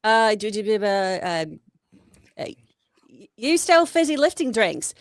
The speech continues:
You bumped into the ceiling, which now has to be washed and now sterilized. You get nothing. You lose.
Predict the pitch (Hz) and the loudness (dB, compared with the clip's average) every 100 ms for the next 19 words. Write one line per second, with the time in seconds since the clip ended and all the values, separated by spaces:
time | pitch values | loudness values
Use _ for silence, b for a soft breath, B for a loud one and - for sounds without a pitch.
0 | b - 220 294 320 320 277 240 330 381 | b -2 2 4 2 0 -4 0 2 2
1 | 269 214 202 233 247 269 254 - 220 220 | 2 0 -2 -2 -2 -2 -4 -4 -4 0
2 | 311 339 - 226 226 - 262 349 285 202 | 0 0 -4 -6 -6 0 2 2 0 -2
3 | 160 - - 285 339 254 294 370 370 175 | -4 -10 -10 0 2 2 0 0 -2 -2
4 | - - 294 339 392 226 | -10 -2 0 2 0 -6